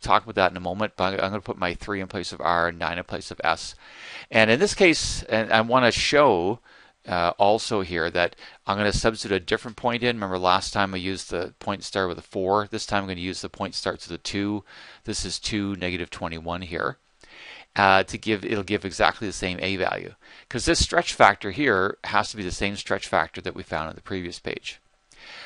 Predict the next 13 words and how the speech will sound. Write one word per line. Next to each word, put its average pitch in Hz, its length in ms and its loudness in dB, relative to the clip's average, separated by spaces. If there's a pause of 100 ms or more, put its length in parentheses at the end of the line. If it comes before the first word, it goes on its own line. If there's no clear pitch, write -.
(120)
So - 160 4
I'm 220 60 8
gonna 240 120 6
substitute 196 420 4
negative 127 280 4
twenty-one 117 440 2
in 107 80 -4
place 107 300 -2
of 92 140 -2
the 87 180 -2
profit, 87 640 0 (100)
and 95 220 -4
then 92 240 0